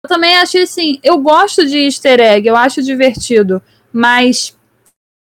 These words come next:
é, pra mim também passou uma imagem do tipo, a gente tá meio que se segurando nos easter eggs pra poder contar essa história daqui pra vocês entenderem.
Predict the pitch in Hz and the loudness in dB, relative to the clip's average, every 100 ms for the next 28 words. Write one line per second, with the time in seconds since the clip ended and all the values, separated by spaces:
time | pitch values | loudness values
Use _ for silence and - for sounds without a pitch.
0 | _ - 233 240 233 240 269 254 285 339 | _ -10 -2 0 0 0 0 2 0 -2
1 | 311 302 302 - 277 277 262 254 254 269 | -4 -2 -2 -2 -2 0 2 2 2 2
2 | 285 269 262 - 269 254 240 247 262 - | -2 -2 -6 -6 -8 -2 -2 0 -2 -2
3 | 269 247 339 339 - 277 294 254 254 247 | -2 0 -2 -4 -6 -6 -4 0 2 2
4 | 247 240 233 233 233 247 226 214 208 262 | 2 -2 -2 -6 -6 -2 2 4 4 2
5 | 415 494 - 294 294 285 277 285 277 277 | -2 -4 -4 -4 0 -2 0 0 2 0
6 | 269 302 - 294 277 269 277 277 262 285 | 0 -8 -6 0 2 2 0 -2 -6 -4
7 | 285 277 285 277 277 302 269 233 214 208 | -4 -4 -4 -2 -2 -2 2 2 2 -2